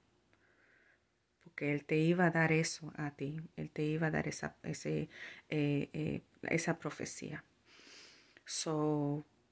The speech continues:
si nadie te escucha, está bien.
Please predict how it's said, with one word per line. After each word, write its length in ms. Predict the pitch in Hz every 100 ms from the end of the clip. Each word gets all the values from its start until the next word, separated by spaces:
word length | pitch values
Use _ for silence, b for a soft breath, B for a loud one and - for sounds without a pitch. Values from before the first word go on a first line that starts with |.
| _ _ _
si 260 | - 185
nadie 320 | 170 160 175
te 120 | 190 214
escucha, 760 | - - 214 214 - 160 160 - _
está 340 | - 151 - 185
bien. 360 | 180 175 202